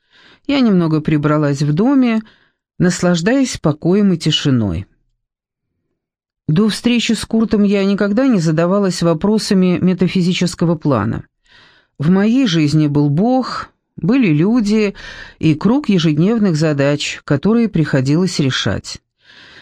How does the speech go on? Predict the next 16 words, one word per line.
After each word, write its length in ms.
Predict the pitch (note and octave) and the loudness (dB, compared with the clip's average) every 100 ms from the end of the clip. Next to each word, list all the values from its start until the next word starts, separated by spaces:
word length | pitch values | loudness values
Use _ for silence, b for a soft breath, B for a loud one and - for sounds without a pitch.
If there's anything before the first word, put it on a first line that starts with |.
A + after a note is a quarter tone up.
| B | B
Все 280 | - A3 A3+ | -2 0 2
эти 160 | G#3+ | 0
дискуссии 600 | F#3+ G3+ - A#3 G#3+ G#3 | 0 -2 -2 -4 -2 -2
позволяли 560 | F3+ F3 E3+ F3+ F#3+ F#3+ | -2 0 0 0 0 0
мне 240 | F3+ E3 | 0 0
оценить 440 | D#3+ D#3+ E3+ F3 - | -2 0 0 0 -2
количество 640 | D3+ E3+ F#3 F3 - C#3+ | 0 0 -2 -4 -2 -2
и 80 | C#3 | 0
масштаб 520 | C3 C3+ - B2 - | 0 -2 -2 -4 -2
вопросов, 680 | C3 C3 G3+ C4 C4 A#3+ - B B B B | -4 -2 -2 -2 -2 -6 -8 B B B B
которых 600 | G3+ G3+ C#4+ C4+ - - | -4 -2 0 -2 -6 -8
я 200 | D#3+ G3 | -4 -2
никогда 440 | G#3+ F#3+ D#3 D3 E3+ | -2 -2 -2 -2 -2
себе 260 | - D3+ | -2 0
не 120 | D3 C#3+ | 0 0
задавала. 600 | C#3 C3+ A#2+ G2 F#2+ | 0 0 0 -2 -4